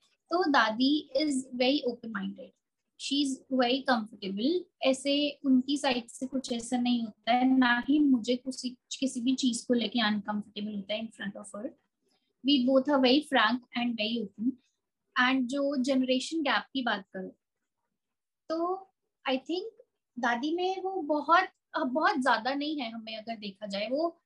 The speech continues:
differences जो थे पहले वो अब नहीं रहे हैं। दादी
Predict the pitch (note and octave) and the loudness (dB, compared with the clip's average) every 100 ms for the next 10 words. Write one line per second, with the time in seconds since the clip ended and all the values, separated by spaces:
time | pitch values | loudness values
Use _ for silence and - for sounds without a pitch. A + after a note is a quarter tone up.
0 | _ - C#4 E4 E4 D#4 F4+ D4 F#4 F#4 | _ -6 -4 0 -2 0 -4 0 0 -2
1 | _ - C#4+ D4 E4 D#4 D4+ D4+ F4+ F4 | _ -6 0 0 2 0 2 2 0 -2
2 | F#4+ - B3+ B3+ C4+ C4+ A#3+ G#3 A3 A#3 | -6 0 0 2 0 0 -2 -2 -2 0
3 | A3 A#3+ D4 D4 | 0 0 -2 -4